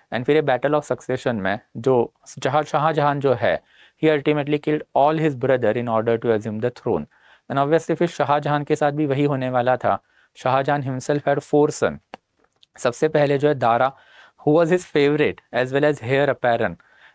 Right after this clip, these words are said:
इसको शाहजहां ने during his time period itself अपना heir apparent बना के रखा था कि भाई मेरे बाद यही जो है नेक्स्ट मुगल बादशाह बनेगा।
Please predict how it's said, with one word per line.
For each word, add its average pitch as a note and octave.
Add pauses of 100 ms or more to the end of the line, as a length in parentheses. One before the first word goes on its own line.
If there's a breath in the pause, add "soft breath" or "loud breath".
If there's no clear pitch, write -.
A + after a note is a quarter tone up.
इसको - (280)
शाहजहां E3
ने C3
during C3
his D3+
time C#3
period D3
itself G#2+
अपना C3
heir B2+
apparent B2+
बना A#2+
के B2+
रखा G#2+
था A#2+
कि -
भाई E3+
मेरे C3+
बाद D3
यही B2
जो C3
है B2+
नेक्स्ट C3
मुगल A#2
बादशाह A2
बनेगा। A#2